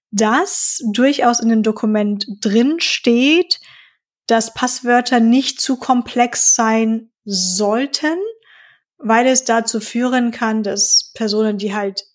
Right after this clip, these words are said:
mehr wiederverwenden. Und weniger wiederverwenden ist besser, als dass da so Sonderzeichen drin sind. Was das B S I jetzt nicht explizit sagt, ist, ob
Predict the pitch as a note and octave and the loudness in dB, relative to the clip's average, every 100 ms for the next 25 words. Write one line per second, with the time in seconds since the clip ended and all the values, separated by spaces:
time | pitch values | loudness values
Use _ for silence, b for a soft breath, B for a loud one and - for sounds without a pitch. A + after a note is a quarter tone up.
0 | _ _ _ - A3+ A3 A#3+ C4+ B3 A#3 | _ _ _ 0 2 4 4 2 2 -4
1 | F#3+ F#3+ - G#3 A3+ - A3 G#3+ B B | -6 -12 -16 -18 -16 -4 0 0 B B
2 | B B B _ _ _ _ _ _ - | B B B _ _ _ _ _ _ -4
3 | G#3+ C4+ C#4+ C#4 B3+ B3+ C#4 C#4 C4+ A#3+ | 0 2 2 2 2 2 0 0 0 2
4 | B3 C4 - B3+ A3+ A3 - G#3+ A#3 A#3+ | 0 0 -2 0 0 0 -4 -2 0 2
5 | B3+ A3+ G#3 G#3+ - G#3 G3+ G#3+ G3+ G3+ | 2 2 0 -4 -6 -8 -6 -4 -4 -2
6 | G#3 A3 G#3 F3 - C#4 - G3+ - G3+ | -2 -2 -4 -6 -10 -12 -18 -16 -14 -12
7 | A#3+ - C4 - B B B B B _ | -12 -14 -14 -18 B B B B B _
8 | A3 A3+ - A#3+ A#3 A#3 A3+ - A3+ G#3 | 0 0 0 -2 0 2 2 4 0 4
9 | - B3+ F4 - C4 - C4 B3 C4 A#3+ | 4 4 2 -2 -4 -4 -4 -2 -2 -2
10 | - G3 G3+ A3 D4+ - - A#3 - - | -2 -2 0 0 0 -2 -6 -2 -2 -2
11 | - A3 A3 | 0 0 -2